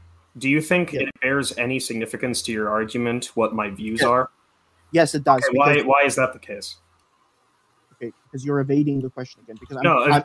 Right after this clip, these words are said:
Speaker 1: me
Speaker 2: I
Speaker 1: evading the question isn't an answer to that. I'm asking you why it's relevant to the argument to
Speaker 2: Yeah, I
Speaker 1: clarify
Speaker 2: want,
Speaker 1: what my
Speaker 2: I want
Speaker 1: positions
Speaker 2: everybody,
Speaker 1: are.
Speaker 2: I want everybody to notice how Pogan is evading direct questioning. Again, this is because he knows he's gonna lose.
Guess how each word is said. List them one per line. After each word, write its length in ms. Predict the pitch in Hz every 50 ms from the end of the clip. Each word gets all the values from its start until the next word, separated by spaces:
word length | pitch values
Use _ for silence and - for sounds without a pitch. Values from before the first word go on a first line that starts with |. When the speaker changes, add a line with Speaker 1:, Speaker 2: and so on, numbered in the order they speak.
| - 160
Speaker 1:
me 180 | 156 226 233
Speaker 2:
I 40 | 208 156
Speaker 1:
evading 240 | 170 196 208 214 180
the 60 | 143
question 420 | - - - 190 190 190 - 143 127
isn't 200 | 127 127 123 113
an 80 | 110
answer 320 | 123 131 127 127 - 123 -
to 100 | - 113
that. 260 | 101 101 101 98 - -
I'm 140 | 123 135 160
asking 320 | 170 185 - - 165 143
you 80 | 135 120
why 180 | 117 127 147 143
it's 160 | 127 - -
relevant 360 | 143 139 143 139 123 123 107 -
to 80 | 117
the 140 | 110 104 107
argument 400 | 120 135 139 127 123 117 110 107
to 80 | - -
Speaker 2:
Yeah, 40 | 190
I 20 |
Speaker 1:
clarify 200 | 160 131 180 185 180
Speaker 2:
want, 180 | 208 233 247 254
Speaker 1:
what 120 | - -
my 80 | 277 -
Speaker 2:
I 60 | 196 190
want 120 | 185 403
Speaker 1:
positions 280 | 226 - - - 277 233
Speaker 2:
everybody, 320 | 196 202 220 185 175 170
Speaker 1:
are. 180 | - - 156 156
Speaker 2:
I 40 | 156
want 220 | 156 175 185 - _ -
everybody 480 | 170 151 139 165 165 156 165 165 180 190 _
to 80 | - 202
notice 600 | 185 180 185 180 185 185 165 139 143 - - - -
how 80 | 160 147
Pogan 400 | - - 160 156 139 160 160 165
is 100 | - -
evading 460 | 156 147 147 147 156 147 156 160 151 -
direct 320 | 151 151 143 147 143 - _ _ -
questioning. 560 | - 170 165 - - - 147 127 117 113 -
Again, 240 | - 135 147 143 139
this 180 | 139 151 - 190
is 100 | 175 165
because 400 | 208 185 - - 180 160 - -
he 120 | - 160
knows 400 | 151 147 156 160 165 160 151 -
he's 140 | - 156 135
gonna 180 | 165 156 160
lose. 520 | 165 170 208 233 202 - - - - -